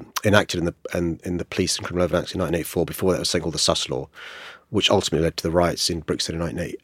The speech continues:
eighty-one. I had my, you know, my dad's bus garage was being closed down co-, because of the Thatcher government. I had, you know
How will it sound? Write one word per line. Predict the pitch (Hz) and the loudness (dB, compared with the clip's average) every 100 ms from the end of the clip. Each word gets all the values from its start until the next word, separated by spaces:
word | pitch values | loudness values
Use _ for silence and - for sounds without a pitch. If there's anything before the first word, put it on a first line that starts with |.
| - - | -14 -10
eighty-one. | - 85 87 87 85 85 - - - - - - - | -6 -6 -2 0 0 -2 -10 -18 -18 -18 -20 -14 4
I | 98 | 6
had | 95 | 8
my, | 92 92 - | 8 6 0
you | 165 98 | 2 4
know, | |
my | 87 | 4
dad's | 82 101 - | 8 6 8
bus | 101 92 | 6 8
garage | - 92 85 | 8 6 6
was | 87 | 0
being | 85 | -2
closed | 82 90 80 - | 0 2 2 4
down | 95 95 92 90 82 - - - - | 6 8 6 4 -2 -12 -20 -14 -10
co-, | - - | -10 -10
because | - 90 | -4 -2
of | 85 - | -2 -6
the | - | -6
Thatcher | - 87 92 | 0 2 2
government. | 82 82 80 80 78 | 2 0 0 -2 -2
I | 92 87 | -2 0
had, | 85 - - | 0 -2 -6
you | 104 | -2
know | 85 | 0